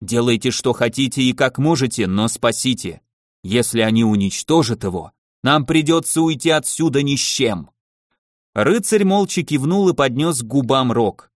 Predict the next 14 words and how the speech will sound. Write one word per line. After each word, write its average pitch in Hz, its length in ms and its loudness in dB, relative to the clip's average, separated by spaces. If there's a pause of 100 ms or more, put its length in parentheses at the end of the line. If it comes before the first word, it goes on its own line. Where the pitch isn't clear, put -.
(340)
Отряд 120 440 0
охраны, 135 520 0
стоявший 131 640 -2
на 127 140 0
склоне 151 440 -2
ниже 156 320 0
камнемёта, 131 720 -2 (280)
заметив 160 580 -2
неладное, 185 560 0
спешил 160 500 -2
на 143 180 -2
помощь. 113 500 -4 (540)
Подбежавший 131 800 0
оруженосец 147 800 -2